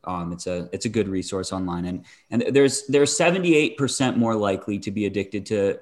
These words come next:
tobacco, fifty-eight percent more likely to use illegal drugs. And there, there's a whole list of these things. It's not just this, it's like, it, it extends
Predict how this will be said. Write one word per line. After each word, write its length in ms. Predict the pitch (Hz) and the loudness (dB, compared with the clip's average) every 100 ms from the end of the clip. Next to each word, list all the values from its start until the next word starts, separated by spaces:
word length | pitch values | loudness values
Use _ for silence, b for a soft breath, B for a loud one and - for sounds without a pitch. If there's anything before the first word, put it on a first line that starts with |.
| - | -8
tobacco, 680 | 113 104 85 - 87 90 b b | -2 0 0 -2 -4 -6 b b
fifty-eight 460 | - 135 147 139 - | -2 2 4 4 4
percent 920 | 135 123 - - 117 - 135 123 123 | 0 0 -2 -4 -6 -2 -2 -2 0
more 160 | 117 113 | 0 0
likely 320 | 104 104 113 | 0 -2 -2
to 80 | 104 | -2
use 240 | 104 98 | -2 -4
illegal 360 | 101 101 98 101 | -4 -4 -2 -4
drugs. 500 | 95 95 92 87 - b b _ | -4 -4 -4 -6 -10 b b _
And 160 | 143 160 | 2 6
there, 160 | 170 | 4
there's 240 | 147 190 185 | 6 4 4
a 80 | 175 | 2
whole 420 | - 247 220 143 | 6 8 8 8
list 340 | 139 139 - | 6 6 4
of 140 | 131 113 | 0 2
these 240 | 120 120 | 0 2
things. 220 | 143 127 | 2 2
It's 160 | 120 - | 2 2
not 160 | 143 | 2
just 240 | 139 127 - | 2 0 2
this, 200 | 131 120 | 0 0
it's 160 | 107 | 0
like, 380 | 113 104 - - | 0 0 -4 -4
it, 220 | - 131 139 | -2 2 2
it 100 | 143 | 2
extends 580 | 143 - 147 147 139 | 2 0 2 2 0